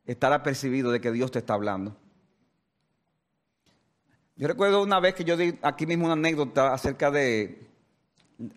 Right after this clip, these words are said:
la vida de Susana Wesley, y hace mucho, y aquí hay mucha gente nueva, o sea que yo la voy a repetir, para que lo oyó,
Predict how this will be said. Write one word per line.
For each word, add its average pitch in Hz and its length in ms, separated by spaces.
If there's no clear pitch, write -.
la 120 400
vida 160 320
de 139 120
Susana 139 380
Wesley, 135 640
y 104 480
hace 156 240
mucho, 196 300
y 160 40
aquí 151 180
hay 165 60
mucha 175 200
gente 175 180
nueva, 190 240
o 220 60
sea 170 140
que 160 120
yo 147 80
la 151 60
voy 160 100
a - 20
repetir, 160 400
para 135 140
que 143 80
lo 143 60
oyó, 151 320